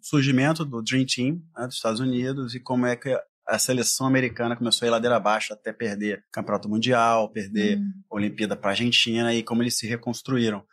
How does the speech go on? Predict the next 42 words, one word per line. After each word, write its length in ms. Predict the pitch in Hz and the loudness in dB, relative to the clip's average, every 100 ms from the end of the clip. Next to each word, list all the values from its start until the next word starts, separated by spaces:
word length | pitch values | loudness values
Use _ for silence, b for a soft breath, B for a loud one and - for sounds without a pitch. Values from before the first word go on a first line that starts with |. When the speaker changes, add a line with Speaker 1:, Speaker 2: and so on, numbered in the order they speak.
| _ | _
Speaker 1:
E 60 | 151 | 0
aí 80 | 139 | 0
isso 180 | 139 | 2
mostra 440 | 190 139 131 - - | 4 4 4 0 -6
quão 220 | - 147 | 2 4
importante 760 | 165 165 156 123 131 127 135 - | 4 2 0 0 -2 0 -2 0
é 100 | 160 | 0
isso. 160 | 131 - | 0 -2
Não 60 | |
adianta 200 | 135 156 | 0 -2
você 80 | 165 | -2
ter 120 | 165 | -4
talentos, 840 | 160 175 151 123 113 - - - - _ _ | -2 2 2 4 0 -4 -18 -16 -18 _ _
você 120 | - | -8
tem 120 | 131 | -6
que 80 | 117 | 0
ter 80 | 156 | 4
um 100 | 170 | 4
time, 460 | - - 127 101 - _ _ - | 4 4 6 4 -2 _ _ -2
né? 320 | 107 110 113 | 0 2 2
E 20 | |
Speaker 2:
Ah, 180 | 113 110 | 4 4
Speaker 1:
isso 180 | 117 - | 2 0
Speaker 2:
sim. 80 | 139 | 0
Speaker 1:
é 20 | |
importante 580 | 139 147 - 123 117 - | 0 -2 0 0 0 0
pra 200 | 131 127 | 2 4
liderança, 800 | 127 135 127 127 127 - 131 123 _ _ | 4 4 4 4 2 -2 -4 -8 _ _
pra 120 | - 120 | -10 -8
você 260 | 113 - | -6 0
liderar 420 | 120 123 120 123 | 2 4 4 4
times 300 | 120 - 120 | 0 -2 -2
coesos. 640 | - 135 123 123 123 117 113 | -2 0 2 2 2 0 -2
Acho 100 | - | 0
que 60 | |
tem 100 | 147 | 4
uma 120 | 139 | 6
mensagem 440 | 131 131 127 143 131 | 6 6 4 2 4
muito 380 | 135 139 147 156 | 4 4 2 -2
boa 320 | 123 131 139 | 0 2 2
de 120 | 131 | -2
time 480 | 131 - 131 127 | -2 0 0 -2